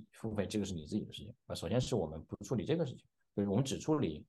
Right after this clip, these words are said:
A 点到 B 点。其次就是说，呃，我们所有的业务几乎都会围绕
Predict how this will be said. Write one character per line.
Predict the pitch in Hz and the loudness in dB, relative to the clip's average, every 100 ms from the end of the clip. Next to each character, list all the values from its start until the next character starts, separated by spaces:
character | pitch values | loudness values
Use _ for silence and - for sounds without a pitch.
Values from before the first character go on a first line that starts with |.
| _ - | _ -6
A | |
点 | 95 | -2
到 | 80 | -2
B | - | -4
点。 | - - _ _ _ - _ - | -6 -10 _ _ _ -20 _ -2
其 | 135 | 2
次 | 170 | 4
就 | 185 | 6
是 | 165 | 4
说， | 127 151 147 - _ _ | 8 6 6 -6 _ _
呃， | 107 110 95 92 - _ _ - | 4 6 4 -4 -12 _ _ -12
我 | - 127 110 | -2 6 8
们 | 101 107 | 8 4
所 | - 117 123 | 2 0 4
有 | 220 196 - | 6 6 4
的 | 95 90 - - _ | 0 0 -4 -10 _
业 | - 175 | 6 8
务 | 139 90 - - _ | 8 4 -2 -14 _
几 | - 117 98 | -4 2 2
乎 | - 110 | 4 4
都 | - 160 | 6 4
会 | 165 | 6
围 | 131 92 | 4 8
绕 | 113 101 95 | 10 8 6